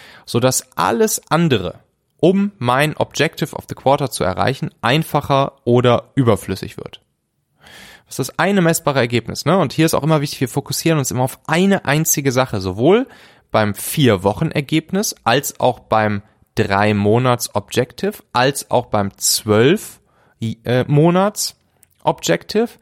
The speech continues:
und dann erst wieder bei der Fünf-Jahres-Vision, da haben wir dann mehrere Dinge, die wir aufschreiben.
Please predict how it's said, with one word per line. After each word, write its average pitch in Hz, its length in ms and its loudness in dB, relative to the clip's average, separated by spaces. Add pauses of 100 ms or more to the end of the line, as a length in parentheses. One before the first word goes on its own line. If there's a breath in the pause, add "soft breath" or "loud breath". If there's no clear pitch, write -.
(400 loud breath)
und 123 180 -2
dann 151 300 0
erst 139 420 -2
wieder 127 500 2
bei 110 120 0
der 107 100 4
Fünf-Jahres-Vision, 101 920 -2
da 92 160 0
haben 90 120 -2
wir 90 80 -4
dann 90 160 -4
mehrere 87 400 -6
Dinge, 87 260 -10
die 101 140 -12
wir - 140 -8
aufschreiben. - 400 -12